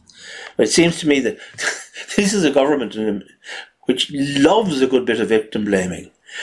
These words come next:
They have screwed us right royally with their own incompetence and failure. And then they turn out and blame us for going and dying on them.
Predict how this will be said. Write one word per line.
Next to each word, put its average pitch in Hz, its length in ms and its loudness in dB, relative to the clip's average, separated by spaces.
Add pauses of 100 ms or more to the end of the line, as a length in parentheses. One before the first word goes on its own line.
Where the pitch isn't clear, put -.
(140)
They 180 120 6
have 180 200 -2
screwed 277 720 4
us - 160 0
right 143 200 4
royally 127 520 2 (200)
with 127 140 0
their 135 160 2
own 156 200 4
incompetence 131 680 -4
and 104 120 -10
failure. 110 300 2 (460)
And 147 120 2
then 196 140 4
they 196 80 2
turn 190 200 2
out 180 120 4
and 160 100 -2
blame 175 280 2
us - 360 -4 (460)
for 170 160 2
going 196 340 2
and 185 220 0
dying 269 340 4
on 151 140 0
them. 85 180 -8